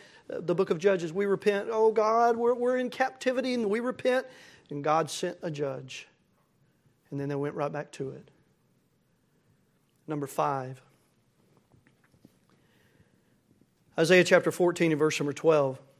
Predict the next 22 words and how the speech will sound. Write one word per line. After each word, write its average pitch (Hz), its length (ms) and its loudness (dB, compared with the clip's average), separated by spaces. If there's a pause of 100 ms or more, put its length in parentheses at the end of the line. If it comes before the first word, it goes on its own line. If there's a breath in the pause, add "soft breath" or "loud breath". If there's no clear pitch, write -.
(1600 soft breath)
"How 180 180 8
art 170 100 2
thou 160 140 4
fallen 151 600 0
from 147 220 -6
heaven, 156 220 0
O 151 80 0
Lucifer, 156 380 -4
son 165 220 -4
of 151 80 -4
morning? 151 280 -2
How 151 160 0
art 151 140 -4
thou, 143 200 -4 (100)
excuse - 260 -8
me, 143 80 -4
thou 139 180 -2
cut - 280 -8
down 143 340 -2
to 147 120 -8
the 143 80 -6
ground, 147 340 -2